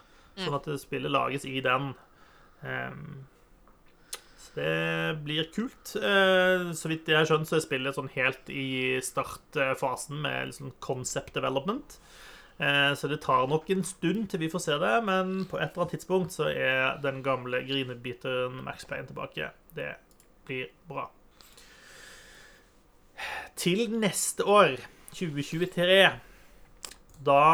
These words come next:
Speaker 1: skal Cyberpunk tjue syttisju få sin første utvidelse.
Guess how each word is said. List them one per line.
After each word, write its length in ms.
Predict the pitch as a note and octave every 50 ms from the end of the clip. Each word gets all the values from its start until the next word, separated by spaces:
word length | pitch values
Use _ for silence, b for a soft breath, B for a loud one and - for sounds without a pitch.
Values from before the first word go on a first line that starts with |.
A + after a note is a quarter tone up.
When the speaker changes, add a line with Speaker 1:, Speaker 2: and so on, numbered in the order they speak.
| D#3+ D#3
Speaker 1:
skal 380 | D#3+ - - D3 C#3 C#3 D3+ D3
Cyberpunk 600 | - - C3+ B2+ B2+ C3+ C3 - D3 D3 D3 -
tjue 280 | - C#3+ B2+ A#2+ C3 B2+
syttisju 560 | D3 C#3+ C3+ D3+ D3 C3+ D3 D3+ D#3 D3 B2+ - - - - - -
få 360 | - C#3 C3 C3 C3 C3+ C3+ C3+
sin 240 | - C#3+ C3+ C3+
første 380 | C3 - D3 - - - - C3+
utvidelse. 400 | - - C#3 C3+ C#3+ C3+ - -